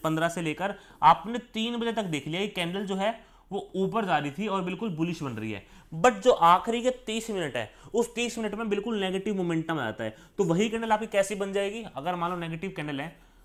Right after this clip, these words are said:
आप पहले ऊपर बन रही थी, अब वही कैंडल आपकी कुछ इस तरीके से भी बन सकती है। तो without candle closing आप ये नहीं प्रेडिक्ट कर सकते कि मार्केट में किस तरीके की कैंडल फॉर्म हो रही है।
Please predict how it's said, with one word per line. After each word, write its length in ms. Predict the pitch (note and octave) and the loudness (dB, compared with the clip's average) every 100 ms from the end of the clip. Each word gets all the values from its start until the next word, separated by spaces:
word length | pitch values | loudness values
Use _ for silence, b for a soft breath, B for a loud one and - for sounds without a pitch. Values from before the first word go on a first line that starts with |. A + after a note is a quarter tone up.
| - | 4
आप 200 | D3 D3 | 4 6
पहले 180 | F3+ F3+ | 2 0
ऊपर 200 | F3 F#3+ | 0 -2
बन 140 | F3+ E3+ | -4 -4
रही 120 | E3 | -4
थी, 80 | G3+ | -2
अब 200 | F#3+ F3 | -2 2
वही 180 | G3 A3+ | 0 0
कैंडल 220 | A3 G#3 | 0 2
आपकी 240 | F#3 G3+ | 2 2
कुछ 180 | G#3+ A#3+ | -8 -8
इस 200 | - G3+ | -8 -6
तरीके 220 | F#3+ E3 D3+ | -4 -4 -4
से 80 | D3+ | -4
भी 60 | |
बन 160 | B2+ A2 | -4 -8
सकती 320 | G#2+ - A2+ | -12 -12 -10
है। 100 | G#2+ B B - | -10 B B 2
तो 100 | A3+ D3+ | 2 2
without 420 | G#3 B3 C4 - | 6 8 6 4
candle 280 | G3 G3 G3 | -2 -2 -2
closing 360 | F#3 F3+ G3+ | -2 -2 0
आप 160 | G3+ G#3 | 0 0
ये 80 | G3+ | -2
नहीं 280 | D#3 F3+ A3+ | -2 -2 -2
प्रेडिक्ट 360 | G3 E3+ E3+ | -2 -2 -2
कर 120 | C#3+ | -2
सकते 340 | A#2+ C3 D#3+ F#3+ B B B - | -2 -4 -4 -6 B B B -6
कि 80 | G#3 | 0
मार्केट 400 | E3+ E3 F3 E3+ | 2 0 -2 -8
में 100 | G#3+ | -10
किस 200 | A3+ A3 | -10 -8
तरीके 280 | E3+ D3 D#3 | -6 -6 -8
की 80 | D#3+ | -8
कैंडल 320 | E3+ D#3+ G3+ | -6 -6 -4
फॉर्म 300 | - A3 G3 | 0 2 2
हो 120 | B2 | 0
रही 140 | G2+ | -2
है। 80 | F#2+ | -6